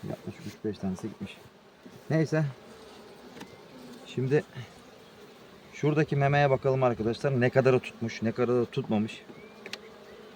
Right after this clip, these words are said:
Hep beraber görelim. Bu da Karnıyol Hoffman. Evet. Bismillahirrahmanirrahim diyelim öncelikle.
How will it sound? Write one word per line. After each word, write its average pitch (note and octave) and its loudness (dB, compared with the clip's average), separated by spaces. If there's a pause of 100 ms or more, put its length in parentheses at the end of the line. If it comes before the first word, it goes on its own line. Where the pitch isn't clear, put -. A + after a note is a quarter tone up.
(320)
Hep - -2
beraber G#2+ 6
görelim. G#2+ 2 (1500)
Bu D3 2
da D3 10 (260)
Karnıyol A#2+ 6 (160)
Hoffman. A2+ 2 (2250)
Evet. F#2+ 0 (1400)
Bismillahirrahmanirrahim G#2+ 0
diyelim G2 0
öncelikle. F2 -4